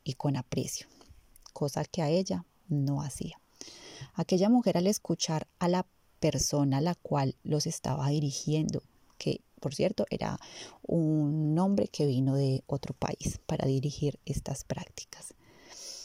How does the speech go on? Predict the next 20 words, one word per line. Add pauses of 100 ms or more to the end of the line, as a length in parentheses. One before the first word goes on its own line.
(460)
ella
poco
a
poco
fue
abriendo
su
mente
y
su
corazón. (840)
Después
de
unas
horas
de
escuchar
y
de
practicar,